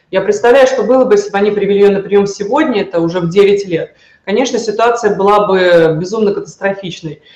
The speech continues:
Нужно понимать, что самооценку ребёнка формируют не только оценки, за которые зачастую вы так трясётесь, и которые имеют важный характер, несут важный момент, но всё-таки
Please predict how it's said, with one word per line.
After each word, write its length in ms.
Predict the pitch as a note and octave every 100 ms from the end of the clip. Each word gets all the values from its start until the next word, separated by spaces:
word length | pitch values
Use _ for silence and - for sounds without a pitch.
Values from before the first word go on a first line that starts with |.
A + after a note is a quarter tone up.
| _ -
Нужно 260 | B3+ C4+
понимать, 460 | B3+ C4 C4 C4+ C4
что 600 | - - A#4+ A#4+ - - _ _ _ _
самооценку 600 | - A3+ A#3+ E4 F#4 -
ребёнка 480 | B3+ G#3+ A#3 G3 F#3
формируют 540 | - G#3+ A#3+ D4 C#4+
не 120 | B3 A#3+
только 340 | D4+ - A3
оценки, 720 | G#3+ - A#3 F3 - D3 - _ _
за 100 | F#3
которые 420 | G#3 G#3 B3+ A#3+
зачастую 460 | G#3 G#3 A3 - C4
вы 80 | G#3+
так 320 | - D4+ -
трясётесь, 720 | C4 - A#3+ F#3+ - D#3 - - _
и 60 | F#3
которые 460 | A3 B3+ C4 B3+
имеют 520 | B3+ C4 C4+ B3+ B3+ - _ _
важный 600 | A3+ C#4+ C#4+ B3+ A#3+ G#3+
характер, 680 | - A#3 A3+ E3+ - D#3 - _ _
несут 280 | G#3 G#3 B3
важный 280 | A#3+ A3+ A3
момент, 320 | G#3 F#3+ D#3+
но 360 | G3 A3 A3+ A3+
всё-таки 580 | A3+ B3+ B3+ - A3